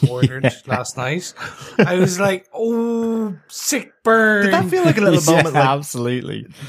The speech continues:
Speaker 3: Did that feel like a little moment like what he would have done with Mahoney back in season one, season two, when he was looking for inf-, information, he would always turn up with, you know, a present for his grandma, like a,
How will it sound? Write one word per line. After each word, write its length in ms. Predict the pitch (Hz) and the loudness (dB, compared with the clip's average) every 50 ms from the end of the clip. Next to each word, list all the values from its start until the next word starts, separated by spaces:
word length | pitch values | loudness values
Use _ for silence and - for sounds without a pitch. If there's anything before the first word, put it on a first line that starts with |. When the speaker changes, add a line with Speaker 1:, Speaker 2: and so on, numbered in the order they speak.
| - - _ - | -20 -20 _ -8
Speaker 3:
Did 100 | 240 233 | -4 -2
that 140 | 254 262 262 | -2 -2 -2
feel 160 | - 302 240 | 0 0 2
like 120 | 220 202 | 2 0
a 40 | 170 | 0
little 160 | 160 147 139 | 0 -2 0
moment 260 | 131 131 131 131 117 104 | 2 2 2 2 0 0
like 160 | 110 104 - | -2 -2 0
what 100 | 113 107 | -2 -2
he 60 | 104 | 0
would 120 | 95 107 104 | 0 0 0
have 80 | 98 90 | 0 0
done 180 | 107 101 98 | 2 2 2
with 220 | 95 92 - - - | 2 0 -2 -2 0
Mahoney 340 | 98 110 131 135 120 85 71 | 0 2 2 2 0 0 -2
back 240 | - - 80 - | -2 -4 -4 -4
in 140 | - 80 80 | -4 -4 -4
season 320 | 76 - - 90 76 78 80 | -4 -2 -2 -2 -2 -2 0
one, 220 | 92 92 82 76 | 0 2 2 0
season 260 | 73 - 80 73 76 71 | -2 -2 -4 -6 -6 -4
two, 240 | - - 92 85 | -2 0 0 2
when 120 | 71 73 78 | 2 2 0
he 40 | 76 | 0
was 120 | 76 71 | 0 0
looking 220 | 87 90 - 92 85 | 0 0 0 -2 -2
for 120 | - 85 | -2 -2
inf-, 240 | 80 76 78 - - | -2 -2 -4 -4 -6
information, 460 | 92 - - 87 87 87 87 - - | -6 -6 -2 0 0 0 0 -2 -2
he 60 | 80 | -4
would 100 | 78 76 | -2 0
always 260 | 82 82 78 78 76 - | 0 0 0 0 -4 -4
turn 180 | - 90 80 82 | -2 0 0 0
up 140 | 82 - - | 0 0 -2
with, 200 | 85 78 - - | -4 -4 -4 -4
you 80 | 87 | -4
know, 100 | 82 76 67 | -2 -2 -2
a 60 | 69 | -4
present 320 | - - 80 76 73 82 73 | -2 -2 -2 -2 -2 -4 -4
for 140 | - 78 78 | -2 -2 -2
his 120 | 78 73 | -2 0
grandma, 400 | - 82 80 80 78 73 73 73 | 0 0 0 0 0 0 0 0
like 180 | 71 71 71 - | -2 -4 -4 -6
a, 100 | 76 71 | -8 -8